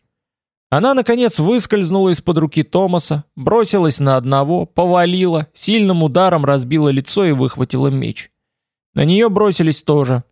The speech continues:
Она рубила и что-то кричала, пока последний нападающий не упал, сраженный ее ударом. Две стрелы торчали у него в горле. Сверху спрыгивали звероватого вида люди с непокрытыми головами, бородатые.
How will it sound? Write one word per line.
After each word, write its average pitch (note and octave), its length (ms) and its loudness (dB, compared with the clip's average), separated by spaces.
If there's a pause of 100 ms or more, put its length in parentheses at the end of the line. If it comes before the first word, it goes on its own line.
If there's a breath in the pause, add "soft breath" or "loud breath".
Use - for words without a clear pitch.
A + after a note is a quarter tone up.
(300)
Она D#3 260 2
рубила E3+ 460 2
и C#3 60 0
что-то E3+ 320 -2
кричала, C#3 580 0
пока G#2 280 -6
последний E3+ 680 0
нападающий D3 640 0
не C3+ 140 -2
упал, D#3 400 0
сраженный C#3 600 0
ее C3 280 2
ударом. B2+ 420 -2 (800)
Две D3+ 320 2
стрелы F#3 460 0
торчали C#3+ 520 0
у C3 100 0
него C3 200 0
в B2 120 -6
горле. - 360 -8 (920)
Сверху G3 520 2
спрыгивали F3+ 680 0
звероватого D3+ 640 2
вида D3+ 300 0
люди D3 380 2
с - 120 -4
непокрытыми E3+ 600 -2
головами, D3 600 2
бородатые. D#3+ 800 -2